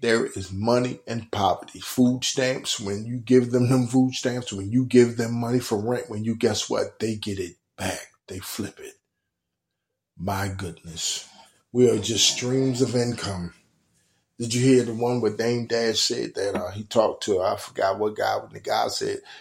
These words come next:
"Y'all are, um, that, that's why the Koreans and all of them coming to the, you know, black community, because y'all spend your money."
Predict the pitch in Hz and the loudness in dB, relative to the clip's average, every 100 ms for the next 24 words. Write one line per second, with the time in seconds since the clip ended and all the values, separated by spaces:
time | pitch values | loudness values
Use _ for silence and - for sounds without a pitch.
0 | - _ - 110 127 123 110 113 110 110 | -20 _ 2 6 6 4 0 -6 -8 -12
1 | _ - 117 - - 123 - 104 101 107 | _ -4 -4 -2 -2 0 -2 0 0 0
2 | - - - 101 123 135 120 107 101 104 | -4 -6 -6 -6 -4 -2 -4 -4 -6 -4
3 | 101 110 120 117 107 117 107 98 107 98 | -4 -6 -8 -8 -6 -4 -4 -4 -4 -4
4 | 95 - _ _ - 131 110 98 95 113 | -8 -12 _ _ -8 -4 -2 -4 -2 0
5 | 135 - 117 107 107 110 120 117 113 107 | 0 0 -4 -4 -4 -2 -2 -2 -4 -4
6 | 104 113 107 110 110 - 107 117 117 117 | -4 0 2 4 2 -2 -2 -2 -4 -2
7 | 135 156 110 | -2 -2 -6